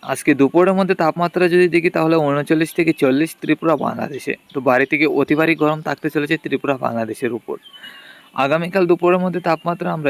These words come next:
একই রকম লক্ষ্য করতে পারছি, আটত্রিশ থেকে ঊনচল্লিশের কাছাকাছি। আগামীকালকেও একই, একই রকমভাবে তাপমাত্রা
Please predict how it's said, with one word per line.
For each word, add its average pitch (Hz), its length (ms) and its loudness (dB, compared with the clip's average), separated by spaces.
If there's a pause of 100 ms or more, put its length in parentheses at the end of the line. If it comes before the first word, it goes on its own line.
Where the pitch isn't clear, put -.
একই 139 180 -2
রকম 156 240 -4
লক্ষ্য 151 200 -6
করতে 160 200 -2
পারছি, 165 220 -4 (300)
আটত্রিশ 139 380 -4
থেকে 147 160 -4 (120)
ঊনচল্লিশের 127 560 -2
কাছাকাছি। 139 380 -2 (220)
আগামীকালকেও 131 580 -4 (160)
একই, 120 120 -2 (100)
একই 151 180 2
রকমভাবে 170 360 0 (100)
তাপমাত্রা 135 420 -2